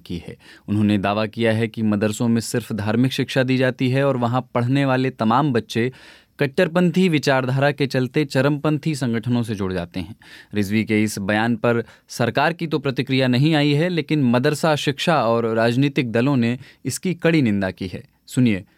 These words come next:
लखनऊ से समीर आत्मज मिश्र की रिपोर्ट।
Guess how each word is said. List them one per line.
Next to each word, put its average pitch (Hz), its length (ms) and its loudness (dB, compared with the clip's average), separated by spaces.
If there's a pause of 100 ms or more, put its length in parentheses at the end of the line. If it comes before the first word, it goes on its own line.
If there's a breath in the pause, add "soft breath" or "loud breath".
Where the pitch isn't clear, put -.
(160)
लखनऊ 147 340 0
से 101 260 -4
समीर 143 340 0
आत्मज 139 340 -2
मिश्र 135 300 -2
की 107 120 -8
रिपोर्ट। 92 380 -12